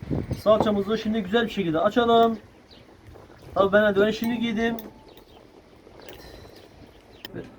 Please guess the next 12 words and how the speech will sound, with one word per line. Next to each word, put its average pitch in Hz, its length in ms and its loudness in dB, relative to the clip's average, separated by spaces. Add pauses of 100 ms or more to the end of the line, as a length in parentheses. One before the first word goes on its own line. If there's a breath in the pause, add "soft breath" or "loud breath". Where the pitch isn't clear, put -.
(160)
Salçamızı 220 1080 2
güzel 240 260 2
bir 247 60 -8
şekilde 208 300 -2
açtık. 226 540 0
Şu - 80 -18
şekilde 202 720 -2
erittik. 220 640 -2 (800)
Şu - 60 -2
şekilde 151 240 0
size 170 160 0
gösterelim. 180 640 -4